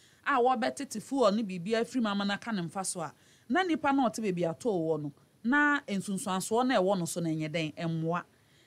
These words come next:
Ɛna meka sɛ nea ɔmo tua yi koraa mpo na nka sika no mu odu a, sɛnea nkurɔfoɔ wɔ perception sɛ, "Oh, toll no a yɛtua no yɛde sika no na ɛyi kwan wɔ Ghana ha nyinaa."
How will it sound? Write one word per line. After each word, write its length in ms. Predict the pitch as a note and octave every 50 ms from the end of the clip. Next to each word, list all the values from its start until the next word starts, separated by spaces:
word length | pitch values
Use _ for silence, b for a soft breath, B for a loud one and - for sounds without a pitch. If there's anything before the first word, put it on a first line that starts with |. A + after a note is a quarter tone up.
| b b
Ɛna 260 | - E4+ F#4 F4 C#4 B3+
meka 240 | C4 C4+ C4 C4+ C4+
sɛ 200 | C4+ - A3 G#3+
nea 120 | A3 A#3
ɔmo 320 | A#3 A#3 D4 F4+ F#4+ F#4 -
tua 200 | - F4+ F4 F4
yi 40 | E4+
koraa 240 | E4+ F4 E4+ E4 E4
mpo 140 | - F4 E4
na 120 | C4 G#3 F#3
nka 120 | - F#3
sika 260 | F3+ F#3+ F3+ - C4+ B3
no 100 | B3 B3
mu 160 | B3+ C4 A3
odu 280 | F#3 F3+ D#3+ A3 A3+ G#3
a, 140 | F3 C#3+ b b b b b b b b
sɛnea 400 | - - E4+ E4+ D#4 C4 A3 G#3+
nkurɔfoɔ 380 | - G#3 F#3 F#3 - B3+ C4 C4
wɔ 140 | C#4 C#4 -
perception 480 | G#3 F3+ F3+ - - - - - F#3+ F#3+
sɛ, 180 | - C4+ C4 -
"Oh, 140 | B3 B3+ G#3
toll 240 | G3+ - E4 E4 C4+
no 100 | A#3 B3+
a 40 | A#3+
yɛtua 380 | A3 G#3 G#3+ - - A#3 G#3+ A3
no 60 | A3+
yɛde 240 | G#3+ F3+ E3 D#3 F3
sika 240 | - - - B3 B3+
no 100 | B3+ C4
na 100 | A3+ G3
ɛyi 180 | G3 G#3+ A#3+ -
kwan 240 | - A#3 A3+ A#3
wɔ 140 | G#3+ F3+ F3
Ghana 260 | F#3 A3+ A#3+ A3 F#3+
ha 100 | F3+ G3 A#3
nyinaa." 420 | G#3+ F#3 F3+ F#3 G#3 G3+ F#3+ G3